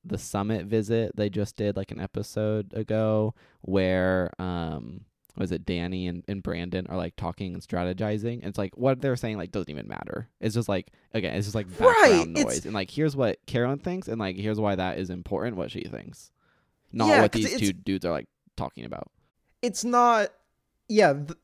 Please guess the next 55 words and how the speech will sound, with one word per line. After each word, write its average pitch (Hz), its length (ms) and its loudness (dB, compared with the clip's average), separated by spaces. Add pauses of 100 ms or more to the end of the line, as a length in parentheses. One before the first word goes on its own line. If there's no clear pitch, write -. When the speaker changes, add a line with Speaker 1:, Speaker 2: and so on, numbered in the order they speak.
Speaker 2:
it's - 180 -2
not 233 220 8
a 180 120 6
group 185 260 0
of 151 120 4
three 160 380 0
that 139 200 4
have 147 180 2
this 139 160 -4
funny 139 220 2
dynamic. 131 600 -2 (240)
It's 156 160 2
how - 240 6
does 180 220 4
Carolyn 160 520 4
respond 151 680 2
to 175 260 2
all 135 180 4
of 143 140 -2
these 147 200 0
different 143 380 -2
things 156 300 -2
that 135 180 4
is, 135 240 -4
that 147 180 4
are 139 60 4
placed 139 400 0
in 139 80 2
front 139 240 4
of 127 100 -4
her? - 220 -4
Speaker 1:
And 113 100 0
then 113 80 0
we 110 100 -2
have 117 180 0
that 101 200 2
again 131 520 4
at 101 100 -2 (140)
the 90 400 0
beginning 135 480 -2
of 110 80 -2
this 98 180 -4
episode 92 640 -2 (120)
when 92 360 -4
everyone 92 540 0
is, 87 580 -4 (120)
uh, 87 320 -4
you 92 80 -6
know, 85 100 -4
coming 98 240 -4
together 90 260 -2
for 95 120 -6
the 95 80 -8
first 92 180 -8
time. 113 240 -2